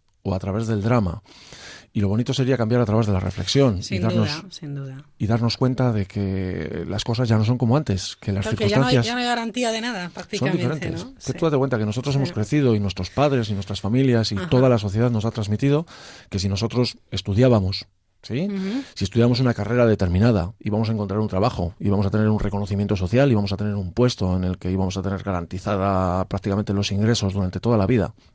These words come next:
Speaker 1: en el que nos decían que si nosotros durante X años, los que durase nuestra escolarización, una carrera,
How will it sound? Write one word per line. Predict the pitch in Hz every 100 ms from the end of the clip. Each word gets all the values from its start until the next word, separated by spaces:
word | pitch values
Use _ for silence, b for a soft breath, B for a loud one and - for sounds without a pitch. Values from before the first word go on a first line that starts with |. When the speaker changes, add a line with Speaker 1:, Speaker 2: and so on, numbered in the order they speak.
| _ _ _ - B B B B B -
Speaker 1:
en | 107
el | 113
que | 113
nos | 117 101
decían | 101 156 127 110
que | 139 110 B B B B
si | -
nosotros | 107 110 135 160 151
durante | 139 117 113 110 104 104 101 98 - 131
X | 117 135
años, | 160 92 - -
los | 95 90
que | 98
durase | 98 113 139 131 123 113
nuestra | 107 104
escolarización, | 92 98 101 - - 151 156 127
una | 117 110
carrera, | 104 131 104